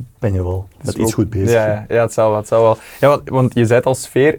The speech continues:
Speaker 2: Ik, ik heb het gevoel, als ik zo de, de sfeer in de Australian Open bekijk, dat het daar zo wat losser en wat uitbundiger is dan, dan op andere toernooien. Is dat zo, of, of ligt er aan mij?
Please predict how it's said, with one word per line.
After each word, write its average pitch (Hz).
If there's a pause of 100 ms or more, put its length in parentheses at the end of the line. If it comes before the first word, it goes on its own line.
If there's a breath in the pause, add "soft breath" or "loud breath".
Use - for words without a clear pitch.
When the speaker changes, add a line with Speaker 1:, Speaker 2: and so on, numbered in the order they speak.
Speaker 2:
Ik, -
ik 120
heb 135
het 127
gevoel, 127
als 120
ik 113
zo 113
de, 101
de 104
sfeer 123
in 147
de 127
Australian 113
Open 135
bekijk, 120 (420 loud breath)
dat 120
het 113
daar 110
zo 120
wat 110
losser 147
en 156
wat 127
uitbundiger 147
is 175
dan, 117
dan 117
op -
andere 156
toernooien. 117
Is 139
dat 175
zo, -
of, 160
of 135
ligt 127
er 123
aan 110
mij? 104